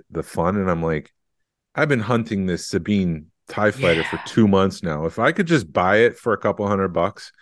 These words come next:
Speaker 1: and be done,
Speaker 2: Mm-hmm.
Speaker 1: I'm in."
Speaker 2: Right.
Speaker 1: It, the, the chase, the thrill, the hunt isn't there anymore. It's
Speaker 2: Dude, it,
Speaker 1: just give
Speaker 2: it,
Speaker 1: me the dang thing.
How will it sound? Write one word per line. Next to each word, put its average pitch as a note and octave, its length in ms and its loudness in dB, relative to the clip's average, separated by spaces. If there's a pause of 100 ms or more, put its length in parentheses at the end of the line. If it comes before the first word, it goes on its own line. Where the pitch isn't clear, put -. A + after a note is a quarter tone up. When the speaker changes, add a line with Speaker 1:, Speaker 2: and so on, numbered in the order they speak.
(260)
Speaker 1:
and A#2+ 160 0
be C3+ 140 4
done, A2+ 460 2 (440)
Speaker 2:
Mm-hmm. C3 260 -8
Speaker 1:
I'm C3 160 2
in." C3+ 320 2 (320)
Speaker 2:
Right. A#2+ 360 -2 (440)
Speaker 1:
It, G#2+ 240 -4
the, A#2+ 120 4
the G#2+ 220 -2
chase, - 560 0
the G#2 120 -6
thrill, C3+ 300 4
the A2+ 100 2
hunt B2+ 300 0
isn't A2 280 0
there G2 200 4
anymore. D2 380 -6
It's F2 200 -4
Speaker 2:
Dude, C3 240 2
it, A#2+ 100 0
Speaker 1:
just A#2 160 -6
give B2 120 0
Speaker 2:
it, - 20 4
Speaker 1:
me D#3+ 60 4
the C3+ 100 4
dang D#2 300 0
thing. C#2 280 -6